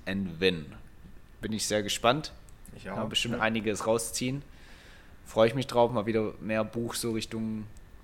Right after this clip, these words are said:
Speaker 1: Führung, Persönlichkeitsentwicklung wahrscheinlich. Ähm, genau, freue mich drauf.
Speaker 2: Das wird cool, ja. Dreihundertzwölf Seiten oder so, ich hab geguckt. <laughs> Das
Speaker 1: Oh,
Speaker 2: ist schon mal,
Speaker 1: okay. Ja, auch
Speaker 2: schon mal
Speaker 1: wieder
Speaker 2: voll.
Speaker 1: einige,
Speaker 2: Ja,
Speaker 1: hey.
Speaker 2: aber
Speaker 1: Ja.
Speaker 2: es kommt ja auch drauf an, wie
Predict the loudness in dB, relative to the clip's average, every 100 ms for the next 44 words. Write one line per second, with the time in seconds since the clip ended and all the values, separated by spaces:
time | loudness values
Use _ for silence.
0 | -12 -4 0 0 0 0 -4 -2 0 2
1 | 2 4 4 4 -2 -4 -2 0 2 4
2 | 2 0 -4 -4 -4 -4 -4 -6 -8 0
3 | 2 4 2 -6 -18 -18 -2 0 2 -2
4 | -8 -14 -16 -16 -16 -12 -8 -8 -8 -10
5 | -12 -4 0 2 0 0 -6 -14 -16 -12
6 | -8 -8 -6 -6 -8 -14 -14 -14 -14 -14
7 | -18 -16 -10 -6 -6 -8 -16 -10 2 2
8 | 4 0 -2 -2 -2 -4 -2 2 4 2
9 | 2 4 4 4 2 -2 -2 0 0 0
10 | -4 -6 -4 -2 0 0 2 0 -4 -4
11 | -4 -8 -10